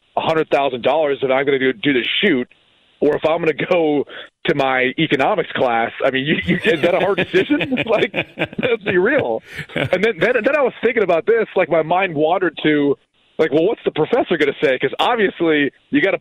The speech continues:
play, you gotta perform, and then you gotta be eligible to be able to do those two things. And so, I don't know, maybe you got some professors who are, who are trying to teach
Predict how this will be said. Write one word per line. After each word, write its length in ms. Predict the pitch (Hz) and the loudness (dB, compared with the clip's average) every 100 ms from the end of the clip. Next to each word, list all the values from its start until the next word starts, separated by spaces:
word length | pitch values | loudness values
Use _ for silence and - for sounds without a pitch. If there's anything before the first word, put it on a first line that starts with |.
| - | 0
play, 460 | 233 262 143 147 156 | 0 2 0 0 0
you 80 | 294 | 0
gotta 100 | 175 | 0
perform, 600 | - 151 240 285 165 151 | -2 -2 2 2 2 -2
and 420 | 156 _ _ - 160 | -6 _ _ -6 0
then 80 | |
you 60 | 185 | 0
gotta 140 | 220 | 0
be 140 | 175 185 | 0 2
eligible 380 | 196 247 202 196 | 2 0 0 2
to 60 | |
be 60 | 185 | 0
able 100 | 175 | 0
to 100 | 180 | 0
do 60 | 269 | 0
those 180 | 185 - | -2 -2
two 160 | 156 | -2
things. 320 | 160 147 135 - - - - - | 0 0 -2 -10 -18 -20 -20 -6
And 100 | 175 - | -4 0
so, 80 | 196 | 0
I 60 | |
don't 140 | 262 311 | 0 0
know, 100 | 165 | 0
maybe 220 | 196 220 | 0 0
you 60 | |
got 120 | 240 - | -2 -2
some 80 | 160 | -4
professors 600 | 180 - 226 311 165 147 | -2 0 0 0 -2 0
who 80 | 185 | 0
are, 160 | 180 | 2
who 80 | 170 | 2
are 140 | 175 160 | 0 0
trying 160 | 180 | -2
to 60 | 156 | -2
teach 200 | 190 | -4